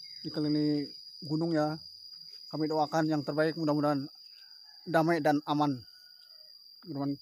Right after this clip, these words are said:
tidak ada kendala. Kami doakan untuk semua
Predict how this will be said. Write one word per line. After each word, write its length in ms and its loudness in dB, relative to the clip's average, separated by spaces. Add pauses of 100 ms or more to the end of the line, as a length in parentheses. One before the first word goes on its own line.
(240)
tidak 320 0
ada 240 2 (560)
kendala. 320 4 (640)
Kami 160 0
doakan 400 4 (800)
untuk 320 4
semua 400 8